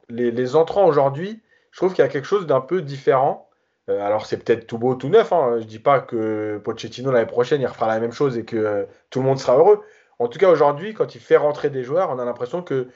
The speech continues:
les mecs, ils se disent, « Bon, bah, j'ai que vingt minutes, mais je donne tout vingt minutes. » Euh, et, et, et moi, je pense que, euh, alors, on va se projeter après sur le, le match de City, mais c'est typiquement le genre de match où tu vas avoir besoin de tout le monde.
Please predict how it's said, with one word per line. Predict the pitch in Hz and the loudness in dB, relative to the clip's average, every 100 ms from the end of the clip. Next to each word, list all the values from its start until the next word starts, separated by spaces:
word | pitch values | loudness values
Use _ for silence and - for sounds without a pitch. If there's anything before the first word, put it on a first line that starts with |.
| _ _ | _ _
les | 120 | 0
mecs, | 147 160 | 0 0
ils | 135 | -4
se | |
disent, « | 156 165 | -10 -8
Bon, | 135 | -2
bah, | 127 | 0
j'ai | 113 120 | 0 -2
que | 135 | -2
vingt | 127 | 0
minutes, | 127 131 190 160 | -2 -4 -8 -6
mais | 123 120 | -6 -6
je | 104 | -4
donne | 127 131 | -4 -4
tout | 160 | -4
vingt | 135 | 0
minutes. » | 123 123 185 - _ _ _ _ _ - | 0 -2 -8 -12 _ _ _ _ _ -6
Euh, | 110 107 104 104 104 101 - | -2 -2 -2 -4 -6 -6 -6
et, | 117 120 120 120 120 | 0 0 0 -2 0
et, | 127 - | 0 -2
et | 127 | -4
moi, | 131 165 156 | 4 6 4
je | 120 120 | 2 -6
pense | 120 160 165 | 0 0 0
que, | - 123 110 - _ _ - | -6 -6 -6 -10 _ _ -12
euh, | 110 104 | -8 -6
alors, | 98 95 | -4 -4
on | |
va | 98 | -6
se | - | -8
projeter | 113 - | -6 0
après | 117 - 120 | 0 4 2
sur | - 101 | 2 -6
le, | 101 101 | -6 -10
le | 107 | -10
match | 110 | -10
de | 104 | -8
City, | 107 113 156 180 - _ _ _ | -12 -12 -10 -10 -12 _ _ _
mais | 117 | -10
c'est | 110 120 | -8 -10
typiquement | - 135 147 160 156 | -10 -10 -2 4 4
le | 131 | 4
genre | 123 117 | 2 2
de | 120 | 2
match | 139 160 - - _ _ | 2 0 -4 -18 _ _
où | 120 | -14
tu | 117 | -8
vas | 117 127 | 2 4
avoir | 123 143 117 | 4 2 0
besoin | 123 123 147 | -4 -4 -4
de | 135 110 | -6 -10
tout | - 120 | -8 -6
le | 131 | -4
monde. | 143 87 | -4 -6